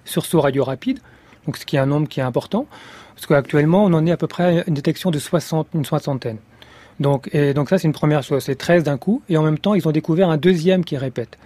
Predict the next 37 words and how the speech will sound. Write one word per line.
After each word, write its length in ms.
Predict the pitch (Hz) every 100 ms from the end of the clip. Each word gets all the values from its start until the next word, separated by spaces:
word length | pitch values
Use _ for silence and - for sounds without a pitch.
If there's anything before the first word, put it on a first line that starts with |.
| - - - -
Donc, 160 | 147 151
alors, 200 | 147 143
ces 120 | 160
sursauts 340 | - 196 -
radio, 460 | 165 151 156 202 254
ce 120 | -
sont 200 | 165 160
des, 380 | 147 143 135 139
une, 220 | 175 160 -
un, 760 | 156 143 135 131 127 123 123 147 - -
un 60 |
phénomène 540 | 147 190 190 175 165 143
très 200 | - 185
bref, 400 | 131 139 202 - _ - _ -
de 80 | 147
quelques 280 | - 180 175
millisecondes, 680 | 170 202 214 165 139 175 226 - - -
où 80 | 180
vous 180 | 202 160
avez 320 | 151 170 214
une 160 | 160 147
émission, 640 | 147 147 - 185 196 220
euh, 200 | 175 143
très, 220 | 135 - 185
donc, 360 | 185 139 131
très 220 | - 196
intense 400 | 175 - 165 185
d'un, 220 | 151 139 143
d'un 180 | 151 165
rayonnement 320 | 143 147 160
radio. 300 | 147 123 117 _ _ - - - -
Donc 80 | 117
ça, 100 | 185
c'est 140 | -
la 80 | 151
première 340 | - 151 131 -
chose. 340 | 196 262 180